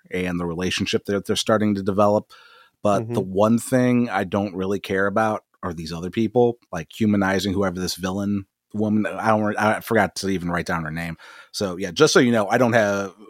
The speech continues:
Speaker 1: for the, for the listener, I don't have show notes for episode four. We're really gonna fucking be shooting from the hip on that one. Um, I think her name was Marilyn or something.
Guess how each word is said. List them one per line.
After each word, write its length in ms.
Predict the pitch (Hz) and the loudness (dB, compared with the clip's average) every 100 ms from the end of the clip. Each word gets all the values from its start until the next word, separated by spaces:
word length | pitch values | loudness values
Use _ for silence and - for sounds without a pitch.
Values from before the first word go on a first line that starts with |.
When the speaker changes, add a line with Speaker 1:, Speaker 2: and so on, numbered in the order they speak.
| 107 | -12
Speaker 1:
for 180 | - 101 | -4 -4
the, 260 | 92 110 - | -4 -8 -4
for 100 | 120 | -2
the 60 | 95 | 0
listener, 300 | 101 101 101 | -2 -2 0
I 80 | |
don't 180 | 107 104 | 0 2
have 160 | 95 85 | 0 -2
show 140 | 95 | -4
notes 220 | 87 85 | -4 -6
for 120 | - 87 | -8 -8
episode 320 | - 85 78 | -6 -8 -8
four. 260 | 92 82 | -8 -8
We're 180 | 87 95 | -4 -4
really 400 | 85 85 92 87 | -4 -4 -4 -4
gonna 200 | 82 82 | -6 -8
fucking 320 | 82 87 85 78 | -8 -10 -12 -12
be 200 | 80 76 | -12 -6
shooting 280 | - 87 82 | -4 -4 -8
from 180 | 78 | -12
the 60 | 76 | -12
hip 120 | 87 | -10
on 120 | 80 | -8
that 200 | 85 87 - | -4 -4 -4
one. 100 | 160 - - - - - | -12 -16 -16 -14 -14 0
Um, 460 | 123 110 110 98 80 _ _ _ _ _ _ _ - | 2 4 4 2 -2 _ _ _ _ _ _ _ -8
I 40 | 110 | -2
think 140 | 135 | 2
her 60 | 139 | 2
name 160 | 110 | 2
was 140 | 92 82 | -2 -6
Marilyn 580 | 92 104 110 110 107 - | -4 -2 0 0 -2 -4
or 420 | 85 82 80 78 76 | -10 -8 -8 -12 -8
something. 500 | - 95 92 101 98 | -4 -4 -4 -4 -6